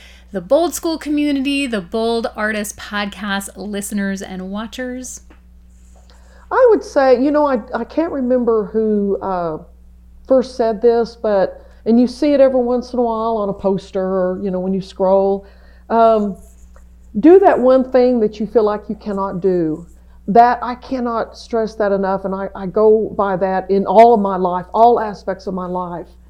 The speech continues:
Speaker 2: Um, say what you need to say. Uh, say, be authentic.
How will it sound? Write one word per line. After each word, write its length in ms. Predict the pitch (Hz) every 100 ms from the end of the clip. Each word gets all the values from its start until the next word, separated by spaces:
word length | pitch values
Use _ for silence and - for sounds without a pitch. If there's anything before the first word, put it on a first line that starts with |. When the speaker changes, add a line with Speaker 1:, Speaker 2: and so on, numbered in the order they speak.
| - - - -
Speaker 2:
Um, 500 | 220 208 190 190 -
say 320 | - - 277 262
what 260 | 247 247
you 60 | 240
need 180 | 226 214
to 60 |
say. 540 | 214 - 190 180 175 180 - - - - - -
Uh, 280 | 202 185
say, 480 | 175 - 240 226 226
be 220 | 202 247 247
authentic. 760 | 226 233 208 196 240 240 -